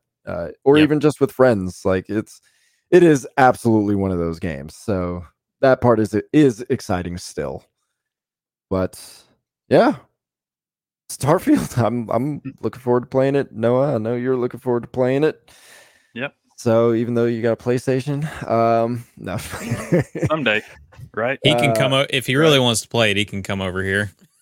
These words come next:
Speaker 2: <laughs>
Speaker 1: Oh yeah, for sure. Um, but yeah, I think we'll, I think we'll end it here. Um, it's an hour and a half,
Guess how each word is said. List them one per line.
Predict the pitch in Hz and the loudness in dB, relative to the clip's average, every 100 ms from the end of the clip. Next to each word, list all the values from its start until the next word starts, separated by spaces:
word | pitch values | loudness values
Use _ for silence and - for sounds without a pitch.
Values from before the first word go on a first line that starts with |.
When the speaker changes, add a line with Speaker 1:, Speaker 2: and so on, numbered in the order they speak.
| _ _ _ _ _ _ - - 165 | _ _ _ _ _ _ -18 -8 -6
Speaker 2:
<laughs> | 147 - - _ _ _ _ _ _ _ _ _ 240 | -6 -8 -12 _ _ _ _ _ _ _ _ _ 0
Speaker 1:
Oh | 220 | 2
yeah, | 147 113 90 101 _ | 2 2 -2 -10 _
for | 165 | -2
sure. | 156 123 107 101 - | -2 0 -2 -4 -4
Um, | 139 139 131 127 120 123 - _ _ _ _ _ _ _ | 0 2 2 0 0 -4 -14 _ _ _ _ _ _ _
but | 202 | 0
yeah, | 185 | 0
I | 151 | 2
think | 196 | 0
we'll, | 196 175 | 0 -2
I | - _ _ | -6 _ _
think | 214 | -2
we'll | 196 180 | 2 0
end | 165 | 0
it | 156 | 0
here. | 147 143 131 _ _ | 2 0 -2 _ _
Um, | - 127 127 123 117 110 107 - _ _ _ _ _ _ _ _ _ _ | -2 0 0 0 0 -2 -6 -16 _ _ _ _ _ _ _ _ _ _
it's | 123 | -4
an | - | -2
hour | 98 | -4
and | 85 | -4
a | 82 | -6
half, | 78 80 | -8 -10